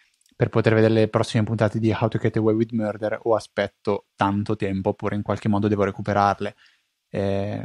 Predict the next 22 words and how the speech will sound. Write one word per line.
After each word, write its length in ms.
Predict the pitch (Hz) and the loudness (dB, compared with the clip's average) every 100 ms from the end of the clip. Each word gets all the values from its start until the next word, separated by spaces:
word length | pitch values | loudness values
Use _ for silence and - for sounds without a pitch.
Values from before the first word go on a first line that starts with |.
| - | -2
con 160 | - 131 | 4 6
la 120 | 127 | 6
coscienza 360 | 131 135 127 | 4 4 6
abbastanza 400 | 123 110 120 113 | 6 4 4 2
a 20 | 110 | 2
posto, 320 | 110 101 - | 0 0 -4
perché 240 | 107 - | -6 -4
pago 260 | 104 110 117 | -2 2 2
Netflix, 560 | 110 101 - 104 - 113 | 2 0 -6 -8 -4 -2
è 320 | 107 104 101 | 0 0 0
lì 140 | 110 | -2
che 100 | - | -4
le 100 | 104 | -4
trasmettono, 640 | - 117 110 101 - 107 101 | -2 0 0 0 -4 -8 -6
non 120 | 101 | -2
ho 80 | 104 | -2
alternativa 580 | 104 107 101 101 104 98 | -4 -6 -6 -6 -8 -6
per 160 | 104 | -8
vederle, 380 | 104 107 104 101 | -10 -12 -10 -12
diciamo, 600 | 107 - 107 110 - - _ _ _ _ | -16 -14 -12 -12 -12 -16 _ _ _ _
eh, 240 | - - _ _ | -20 -20 _ _
prima. 380 | - 113 98 | -2 0 0